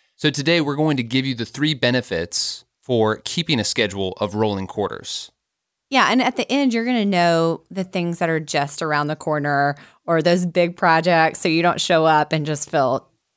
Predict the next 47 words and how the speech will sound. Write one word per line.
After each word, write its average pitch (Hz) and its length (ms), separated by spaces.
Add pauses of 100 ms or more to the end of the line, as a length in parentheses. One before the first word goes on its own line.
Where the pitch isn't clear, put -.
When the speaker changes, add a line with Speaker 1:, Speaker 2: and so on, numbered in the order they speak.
(140)
Speaker 2:
terrible. 135 720 (260)
That - 240
feeling 147 300
of, 143 100
like, 143 220
you 143 80
left 135 220
your 147 80
homework. 143 360
I've - 120
got 622 120 (100)
all 370 120
the 294 120
school 175 300
references 151 500
today, 151 240
Blake. 151 220
I 175 60
don't 240 140
know 180 140
what's 147 240
happening. 117 520 (840)
I - 60
don't 240 120
know 262 40
if 277 100
I 269 60
had 262 80
a 233 80
dream 160 340
about 185 380
high - 160
school 190 260
or 190 80
<laughs> - 0
something 226 500
last 202 260
night. 226 220 (420)
Speaker 1:
Yeah, 110 140
Speaker 2:
But 262 120
Speaker 1:
where 110 100
you're, 110 180
it's 120 300
the 117 100
test - 380
day, 104 420
and 98 240